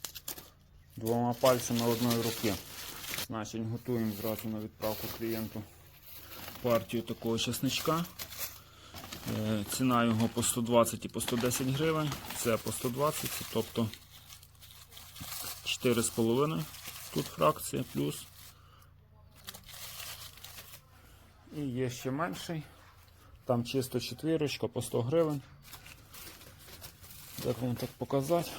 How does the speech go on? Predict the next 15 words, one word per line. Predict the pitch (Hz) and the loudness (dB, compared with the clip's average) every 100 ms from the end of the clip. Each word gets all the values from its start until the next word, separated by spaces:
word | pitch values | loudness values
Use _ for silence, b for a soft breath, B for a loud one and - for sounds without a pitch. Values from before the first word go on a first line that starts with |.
| B B - | B B -4
Ну | 110 143 | 2 6
от, | 127 123 | 6 4
наприклад, | 117 - - 110 | 0 -2 -4 -4
отака | 107 113 - 113 | -4 -6 -2 0
головка, | 120 - - - | 2 2 0 0
це | - - | -8 -8
четвірочка. | - - 131 123 - - 104 - - | -8 0 0 0 -4 -4 -6 -6 -8
Ну, | 120 | -6
тут | - 120 110 | -2 -2 -2
доволі | 110 107 113 | 0 2 2
крупні | 110 110 113 110 | 2 -4 -4 -4
зубки, | 98 104 - 104 | -6 -10 -8 -8
подивіться, | - - 113 - - | -6 -4 -4 -4 -8
які | - 101 | -8 -10
зубочки. | - - - - | -10 -8 -10 -10